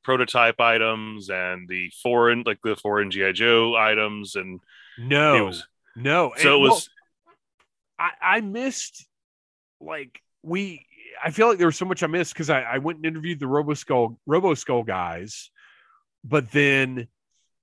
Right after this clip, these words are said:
Speaker 2: the Call Sign Longbow guys were right next to them, but I had to go, we had to go eat. So I didn't talk to the Call Sign Longbow guys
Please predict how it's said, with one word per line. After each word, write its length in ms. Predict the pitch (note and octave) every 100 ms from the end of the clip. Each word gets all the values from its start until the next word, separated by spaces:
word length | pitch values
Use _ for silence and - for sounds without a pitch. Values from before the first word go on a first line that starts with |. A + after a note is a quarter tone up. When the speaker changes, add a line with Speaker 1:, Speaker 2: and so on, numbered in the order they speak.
| _
Speaker 2:
the 80 | C3+
Call 220 | E3+ F#3+
Sign 240 | - E3 E3
Longbow 400 | G#3+ D4 A#3+ F3+
guys 320 | D3+ D3+ C#3+
were 100 | D#3
right 300 | C#3+ G3+ D#3+ E3+
next 320 | G#3+ - -
to 100 | G3
them, 420 | C#3+ A#2 A#2 B2
but 140 | D3
I 100 | C#3+
had 240 | C#3+ F3 D#3
to 60 |
go, 160 | D3+ D#3+
we 200 | C#3+ F3+
had 100 | F3+
to 60 | D3
go 180 | C#3 C3+
eat. 440 | G3 A#3 D3 - _ _ _ _ _ _
So 160 | -
I 80 | F3+
didn't 200 | A3 F#3+
talk 220 | E3+ F#3
to 80 | F#3
the 240 | E3 D#3 C#3
Call 200 | E3 E3
Sign 220 | D#3+ D3
Longbow 380 | E3 B3 C4+ G3
guys 560 | C#3+ A#2 A#2 B2 B2+